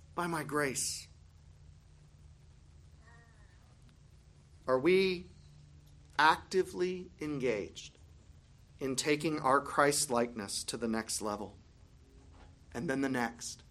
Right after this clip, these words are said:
and then the next, and then the next. If the answer is no, I want to assure you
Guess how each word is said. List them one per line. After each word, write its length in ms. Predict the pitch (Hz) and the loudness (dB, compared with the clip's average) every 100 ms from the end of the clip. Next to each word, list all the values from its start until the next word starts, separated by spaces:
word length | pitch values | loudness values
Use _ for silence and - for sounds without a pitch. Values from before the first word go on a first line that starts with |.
| - - - - - 127 | -20 -20 -20 -20 -14 -10
and 140 | 131 | -6
then 140 | 135 | -2
the 80 | 139 | -2
next, 560 | 135 117 120 - - - - - - - - - - - | -2 -4 -6 -12 -12 -14 -20 -20 -20 -20 -20 -20 -20 -10
and 120 | 131 | -6
then 160 | 127 131 | -6 -6
the 80 | |
next. 520 | 120 117 110 - - - - - - - - - - - - - - - - - - - - - - - - - - - | -6 -8 -8 -10 -10 -14 -20 -20 -20 -20 -20 -20 -20 -20 -20 -20 -20 -20 -20 -20 -20 -20 -20 -20 -20 -20 -20 -20 -20 -12
If 140 | 117 | -4
the 200 | 131 131 | 2 4
answer 280 | 151 151 147 | 4 2 0
is 180 | 135 143 | 0 0
no, 480 | 147 143 117 120 120 - 110 | 2 2 2 -4 -10 -12 0
I 120 | 117 | 2
want 240 | 123 123 | 2 -2
to 160 | - 123 | -2 -2
assure 320 | - 165 160 | -2 0 0
you 140 | 104 | -2